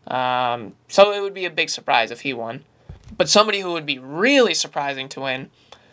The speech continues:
would be Pat McAfee versus, uh, Adam Cole. This match is the match I am most invested in,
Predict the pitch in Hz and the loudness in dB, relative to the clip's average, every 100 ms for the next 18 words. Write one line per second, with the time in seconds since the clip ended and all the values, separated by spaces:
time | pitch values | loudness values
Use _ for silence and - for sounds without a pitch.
0 | _ _ - 170 156 160 151 - 202 208 | _ _ 0 0 2 -4 -4 4 8 8
1 | 185 165 175 180 156 151 135 127 127 135 | 6 0 0 0 -4 -4 -6 -6 -6 -4
2 | 139 151 143 131 127 127 120 - - - | -2 -2 -2 -2 0 0 -2 -6 -20 -20
3 | - - 151 170 165 147 - 156 139 110 | -20 -4 4 4 4 -2 0 2 2 -2
4 | 110 _ 185 196 214 208 185 185 - - | -6 _ -2 0 0 2 4 2 0 -4
5 | - 151 156 143 139 - - 196 196 160 | -4 -6 -2 0 0 -2 0 4 4 4
6 | 147 143 147 127 131 139 151 127 120 117 | 2 0 0 -4 2 0 0 -6 -6 -6
7 | 135 | -8